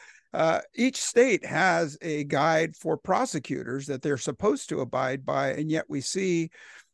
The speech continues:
one of the D As that you just mentioned, uh, try to make a plea deal for three separate murders for one individual for, I think, fifteen years, I think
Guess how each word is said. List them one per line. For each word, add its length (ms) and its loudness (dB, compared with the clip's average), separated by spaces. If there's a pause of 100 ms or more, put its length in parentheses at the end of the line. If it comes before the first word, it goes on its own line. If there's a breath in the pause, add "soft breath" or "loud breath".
(240)
one 220 2
of 80 0
the 60 -2
D 300 0
As 120 -2
that 100 -4
you 120 -4
just 220 -8
mentioned, 760 -2 (380 loud breath)
uh, 280 0
try 240 -2
to 80 0
make 200 -2
a 80 -2
plea 300 -2
deal 420 0
for 180 -8
three 340 -4
separate 500 -2
murders 680 2
for 220 -2
one 260 0
individual 640 -2
for, 200 -6
I 80 -4
think, 240 -8
fifteen 680 -4
years, 460 0
I 80 -4
think 360 -8